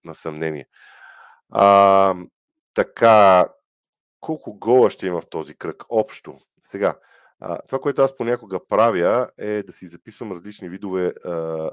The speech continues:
залози, а, които последствие да, м, да, а, използвам, а, просто защото не познавам толкова добре пазарите, а, на,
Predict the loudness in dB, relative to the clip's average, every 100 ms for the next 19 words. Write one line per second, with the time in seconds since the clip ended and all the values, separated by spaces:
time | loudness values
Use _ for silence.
0 | -12 -14 -12 -10 -4 -4 -4 -10 -16 -18
1 | _ _ _ _ -12 -10 -14 -14 -20 -8
2 | -6 -6 -8 -6 -6 -6 -8 _ -20 -18
3 | -18 -20 -20 -20 -20 -12 -8 -6 -4 -6
4 | -8 _ _ _ _ _ _ _ _ _
5 | _ _ _ _ _ _ _ _ _ _
6 | _ _ -20 -16 -16 -16 -20 -20 -20 _
7 | 2 2 0 -10 -12 _ _ _ _ -16
8 | -14 -14 -14 -14 -14 -16 -14 -12 -12 -8
9 | -6 -6 -8 -12 -12 -10 -10 -8 -8 -4
10 | -4 -4 -10 -10 -12 _ -14 -12 -12 -10
11 | -10